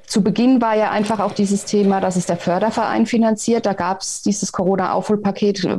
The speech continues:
die Möglichkeit noch gar nicht. Und da wussten wir, okay, wenn wir jetzt das ansetzen, was unsere Arbeit wirklich wert ist. Also die Schulsozialarbeiterin hat es auch schon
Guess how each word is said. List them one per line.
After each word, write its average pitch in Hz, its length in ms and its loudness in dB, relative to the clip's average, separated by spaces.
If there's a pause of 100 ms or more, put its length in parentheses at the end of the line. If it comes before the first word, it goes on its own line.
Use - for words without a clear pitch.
(120)
die 202 60 0
Möglichkeit 196 540 0
noch - 180 -2
gar 180 200 -2
nicht. 214 180 0
Und 202 80 2
da 180 140 2
wussten 202 340 0
wir, 190 140 0 (280)
okay, 220 280 -2
wenn 165 140 4
wir 156 100 2
jetzt 151 200 -6
das 240 160 -2
ansetzen, 208 680 0
was 156 160 -2
unsere 160 240 -2
Arbeit 156 340 0
wirklich 139 420 0
wert 190 360 -2
ist. - 400 -4 (240)
Also 175 160 0
die - 280 -2
Schulsozialarbeiterin 214 960 0
hat 196 120 0
es - 100 -4
auch 180 140 -4
schon 185 360 0